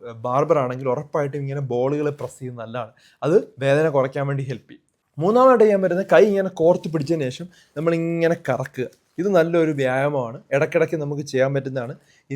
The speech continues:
നീര് കുറച്ച് കുറയ്ക്കാൻ വേണ്ടി ഹെൽപ്പ് ചെയ്യും, അതുപോലെ കാർപ്പൽ ടണൽ സിൻഡ്രോം വരാതിരിക്കാൻ വേണ്ടി ഹെൽപ്പ് ചെയ്യുന്ന എക്സർസൈസാണ്. നാലാമതായിട്ട്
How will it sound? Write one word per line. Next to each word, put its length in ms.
നീര് 200
കുറച്ച് 340
കുറയ്ക്കാൻ 400
വേണ്ടി 140
ഹെൽപ്പ് 240
ചെയ്യും, 220
അതുപോലെ 260
കാർപ്പൽ 380
ടണൽ 260
സിൻഡ്രോം 380
വരാതിരിക്കാൻ 640
വേണ്ടി 200
ഹെൽപ്പ് 180
ചെയ്യുന്ന 200
എക്സർസൈസാണ്. 360
നാലാമതായിട്ട് 640